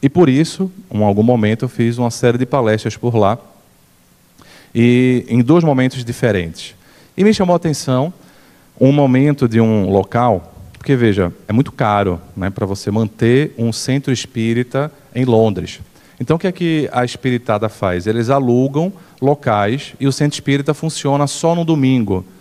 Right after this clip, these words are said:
só no sábado. Mas, às vezes, é caro o local pra alugar. Então, esse centro específico que eu tô falando,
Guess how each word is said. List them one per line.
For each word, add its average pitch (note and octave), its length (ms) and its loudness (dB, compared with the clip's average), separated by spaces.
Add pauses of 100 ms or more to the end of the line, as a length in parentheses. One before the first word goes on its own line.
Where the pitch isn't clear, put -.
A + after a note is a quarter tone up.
(200)
só - 340 -2
no D3+ 100 -4
sábado. F#2+ 680 -2 (540)
Mas, D#3+ 180 2
às E3+ 100 2
vezes, E3 220 0
é G3 80 2
caro D#3+ 460 0
o C#3 40 4
local A#2+ 300 0
pra A2 180 0
alugar. G2+ 460 -2 (1000)
Então, C#3+ 160 2
esse F#3 220 0
centro B2+ 260 -2
específico C3+ 680 -2
que - 160 -6
eu G2 80 0
tô G2 140 -6
falando, G2+ 560 0